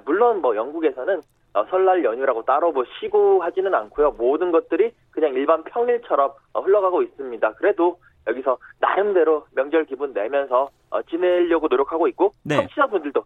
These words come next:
Speaker 1: 새해 복 많이 받으시기 바랍니다.
Speaker 2: 네, 새해 복 많이 받으시고요. 자, 그런데 이 연휴인데 이건 기자가 오늘 무척 바빴을 것 같습니다. 정말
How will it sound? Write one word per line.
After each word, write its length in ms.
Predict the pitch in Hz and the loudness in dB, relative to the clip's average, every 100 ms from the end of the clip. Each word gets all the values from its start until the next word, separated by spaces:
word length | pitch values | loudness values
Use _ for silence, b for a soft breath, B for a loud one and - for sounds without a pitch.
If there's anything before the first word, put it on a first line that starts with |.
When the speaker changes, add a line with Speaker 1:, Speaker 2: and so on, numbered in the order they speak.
| - | -4
Speaker 1:
새해 120 | 139 | -4
복 100 | 131 | -4
많이 140 | - 113 | -8 -8
받으시기 400 | 107 104 110 113 | -6 -10 -8 -10
바랍니다. 380 | - - - - | -12 -18 -18 -10
Speaker 2:
네, 480 | 110 127 127 127 120 | -4 -2 0 -2 -4
새해 140 | 131 | -4
복 140 | 147 147 | -4 -2
많이 240 | 110 139 | -2 -2
받으시고요. 580 | 131 123 120 110 170 139 B B B B | -4 -4 -8 -4 -2 -2 B B B B
자, 160 | 202 | -6
그런데 680 | 196 220 262 247 240 240 180 | -2 0 0 0 0 0 -2
이 480 | 127 220 226 220 214 | -4 -4 -2 -4 -4
연휴인데 640 | 160 185 233 262 254 220 247 | -2 0 0 0 0 -2 -2
이건 300 | 196 233 233 | -2 -4 -4
기자가 340 | 226 220 220 | -4 -2 0
오늘 300 | 196 196 220 | 0 0 -2
무척 580 | 175 294 262 - 330 - | -2 -4 -4 0 -2 -2
바빴을 500 | - 175 233 220 214 | -6 -2 -2 -2 -4
것 140 | 185 | -2
같습니다. 600 | 156 139 - 143 113 135 175 B | -2 -4 -2 -2 2 2 0 B
정말 320 | B 240 269 | B 0 0